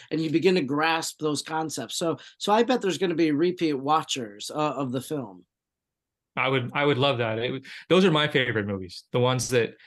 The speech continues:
Speaker 2: that, that beg a second watch, and that when you do watch it the second time, you uncover so much more. You know, this,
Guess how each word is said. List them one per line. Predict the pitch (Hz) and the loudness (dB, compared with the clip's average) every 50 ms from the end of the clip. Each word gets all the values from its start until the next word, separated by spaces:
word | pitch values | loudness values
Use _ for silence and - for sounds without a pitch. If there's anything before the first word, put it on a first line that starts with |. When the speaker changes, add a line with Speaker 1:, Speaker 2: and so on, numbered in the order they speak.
| - - _ - | -20 -20 _ -6
Speaker 2:
that, | - 135 120 123 127 | -2 -2 -2 0 0
that | 135 127 127 127 113 | 0 0 0 -2 -2
beg | 104 139 135 143 143 | 0 0 0 2 0
a | 131 | 0
second | 131 - 131 123 123 131 113 | -2 0 -2 -2 -2 -4 -4
watch, | 113 113 113 113 113 - - | -2 -2 -2 -2 -2 -6 -8
and | - 110 | -8 -8
that | 110 107 | -8 -6
when | - 123 123 | -4 -2 -2
you | 120 117 | -2 -2
do | - 139 139 | 0 0 0
watch | 131 127 117 120 - - | 2 2 2 0 -2 -6
it | 120 | -6
the | 131 117 110 | -6 -8 -6
second | - - 123 127 - 113 | -4 -6 -4 -4 -4 -6
time, | - 120 110 110 107 | -4 -4 -4 -2 -2
you | 107 113 113 | -2 0 0
uncover | 113 113 107 - - - 135 127 - 120 104 | 0 -2 -4 -6 -8 -6 -4 -2 -2 -2 -2
so | - - - 127 117 | -2 -2 -2 -2 0
much | 113 107 104 - - | -2 -4 -6 -6 -6
more. | 117 110 104 101 98 - _ - - - - - - - - - | -6 -6 -6 -6 -8 -10 _ -20 -20 -20 -20 -20 -20 -16 -6 -2
You | 139 | 0
know, | 139 139 135 135 | 2 2 2 2
this, | 135 147 147 - - | 2 2 0 0 -4